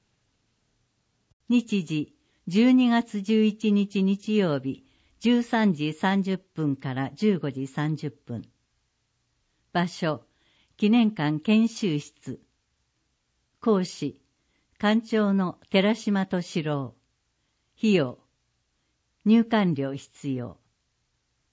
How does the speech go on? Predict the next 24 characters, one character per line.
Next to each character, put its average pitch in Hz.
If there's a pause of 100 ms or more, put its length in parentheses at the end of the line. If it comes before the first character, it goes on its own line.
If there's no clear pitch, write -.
(340)
定 220
員 185 (100)
二 196
十 190
人、 123 (120)
先 185
着 170
順。 143 (1500)
申 226
し -
込 214
み、 196 (460)
十 226
一 269
月 247
二 233
十 175
九 -
日 165
火 202
曜 220
日 160
か 139
ら 131